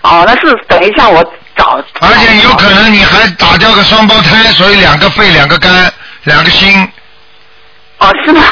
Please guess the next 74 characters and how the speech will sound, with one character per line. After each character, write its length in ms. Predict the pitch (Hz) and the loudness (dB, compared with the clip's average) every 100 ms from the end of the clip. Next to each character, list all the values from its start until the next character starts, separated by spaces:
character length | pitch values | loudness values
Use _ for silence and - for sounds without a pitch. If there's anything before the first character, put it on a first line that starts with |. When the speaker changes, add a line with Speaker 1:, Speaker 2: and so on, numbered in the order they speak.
| - - | -2 0
Speaker 2:
啊。 680 | 185 214 214 - - - - - - - - | 0 2 2 2 0 -2 -6 -16 -16 -16 -10
Speaker 1:
哦。 140 | 311 - - | -8 -8 -4
Speaker 2:
你 100 | 185 | -2
们 100 | 214 | 0
家 120 | 208 233 | 0 0
族 140 | 226 226 | 0 0
里 120 | - | 0
面 180 | 220 214 | 0 0
有 100 | 202 | 2
没 120 | 220 | 2
有 80 | 220 | 2
人， 360 | 196 208 208 - - - | 2 2 -2 -4 -10 -4
家 140 | 214 240 | 0 0
族 160 | 196 214 | 0 0
里 140 | 214 | 0
面 180 | 185 202 | 0 0
有 80 | 190 | 2
没 120 | 202 | 2
有 80 | 202 | 2
人 200 | 190 202 | 2 2
双 200 | 202 208 | 0 0
胞 120 | 196 | 2
胎 180 | 160 190 | 0 0
的， 140 | 190 175 | 2 0
生 160 | - 185 | 0 0
的？ 60 | |
Speaker 1:
没 80 | 160 | 2
有， 200 | 165 170 | 0 0
没 160 | 190 196 | 0 0
有。 200 | 165 - | 0 -2
Speaker 2:
家 200 | - 190 202 | -2 0 0
里 100 | 185 | 0
姐 240 | 190 185 | -2 0
姐 160 | 170 214 | 0 0
啊、 120 | 208 | 2
妹 200 | 214 214 | 2 2
妹 180 | 202 202 | 2 2
啊、 120 | 190 | 0
爸 140 | 202 202 | 0 0
爸 120 | 196 | 2
妈 200 | 196 202 | 2 2
妈 100 | 196 | 2
啊、 60 | 196 | 2
Speaker 1:
没 80 | 226 | 2
有。 60 | |
Speaker 2:
在 100 | 202 | 2
爷 180 | 190 190 | 0 0
爷 140 | 202 202 | 0 0
奶 180 | 175 | 0
奶 100 | 165 180 | 0 2
啊？ 260 | 185 175 147 - - | 2 0 -2 -10 -4
Speaker 1:
都 100 | 226 | 0
没 120 | 180 | 2
有。 220 | 165 170 170 | 2 0 -2
Speaker 2:
那 100 | 165 | -4
你 120 | 170 | 0
当 160 | 180 185 | 0 0
心 180 | 185 | 0
点 140 | 180 160 | 2 2
啊。 240 | 151 131 - - - - - - | 2 0 -6 -20 -20 -20 -20 -8
Speaker 1:
OK， 320 | - - 226 208 185 - | 0 0 0 -2 -4 -6
是 60 | 220 | 0
吧？ 180 | 196 208 | 0 2
那， 80 | 302 | 2
那 100 | 277 | 2
我 100 | 254 | 2
就 120 | 311 262 | 0 -2
是 120 | 262 | -2
等 120 | 185 | -2
于 60 | 180 | -4
超 180 | - 240 | -2 -2
度 100 | 277 | 0
我 120 | 160 156 | 0 0
的 480 | 175 180 180 180 | 2 2 4 2